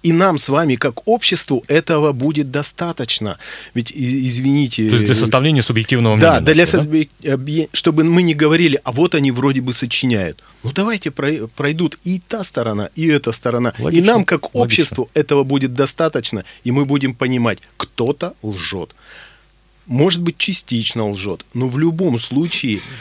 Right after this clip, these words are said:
Speaker 1: понимаете, как бы сегодня, вот щас, э, мне интересна была позиция, м, начальника полиции, который интервью давал, и он там начал говорить,
Speaker 2: Начальника
Speaker 1: и на-,
Speaker 2: коми-, полиции
Speaker 1: Каменской,
Speaker 2: Каменска-Уральского,
Speaker 1: да, да,
Speaker 2: да?
Speaker 1: да, который начал наговаривать на детей и так далее.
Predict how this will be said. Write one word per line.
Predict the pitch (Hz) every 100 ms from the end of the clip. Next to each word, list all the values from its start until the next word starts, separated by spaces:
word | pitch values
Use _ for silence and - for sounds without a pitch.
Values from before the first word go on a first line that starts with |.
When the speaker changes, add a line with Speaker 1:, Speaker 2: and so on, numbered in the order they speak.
| - -
Speaker 1:
понимаете, | 123 160 156 107
как | - 160 165
бы | 151
сегодня, | 139 131 131 151 127 117
вот | 123
щас, | - 120 -
э, | 131 120 113
мне | 120 120
интересна | 107 131 147 120
была | 117 113
позиция, | 117 110 139 - 110 110 71
м, | 113 104 104 98 98 90 _ -
начальника | 110 113 123 104 104 110 95 - - - - - - - -
полиции, | 117 175 - 117
который | 113 - 110 104 -
интервью | 113 107 110 104 104 87 - _ -
давал, | 107 110 139 143 -
и |
он | 123 117
там | 117
начал | 120 113 123
говорить, | 113 127 208
Speaker 2:
Начальника | 147 139 117 131
Speaker 1:
и |
на-, | 113 -
Speaker 2:
коми-, | 113 120
полиции | 113 117 113
Speaker 1:
Каменской, | 175 110 107 - 139
Speaker 2:
Каменска-Уральского, | 135 113 131 110 104
Speaker 1:
да, | 120
да, | 110
Speaker 2:
да? | 117
Speaker 1:
да, | -
который | 120 165 156
начал | 147 151 143
наговаривать | 143 143 147 135 160 151 143 139 131
на | 131
детей | 131 127 127
и |
так | 117 123
далее. | 131 113